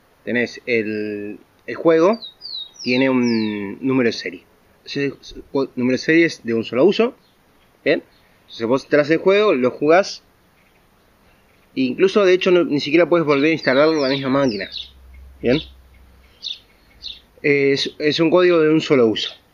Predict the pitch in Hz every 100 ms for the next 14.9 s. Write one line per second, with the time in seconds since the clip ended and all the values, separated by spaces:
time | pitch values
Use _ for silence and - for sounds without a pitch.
0 | _ _ _ - 160 208 - 131 135 147
1 | - - 131 135 135 127 _ _ 131 127
2 | 127 131 127 113 135 123 175 175 - -
3 | _ - - 120 123 107 85 131 123 -
4 | - - 131 127 139 135 196 226 160 170
5 | 202 190 139 123 123 143 147 151 185 175
6 | 139 - 110 - 104 104 120 151 147 123
7 | - 101 - 92 - - - 147 190 _
8 | - - - - - _ _ - - 147
9 | 170 151 - - - 165 120 117 147 208
10 | - 139 127 170 190 92 _ _ _ -
11 | 104 98 107 104 127 160 156 120 - -
12 | 92 - _ _ _ _ - 117 139 _
13 | _ _ - - - _ _ 143 117 113
14 | 110 110 107 107 104 104 104 98 101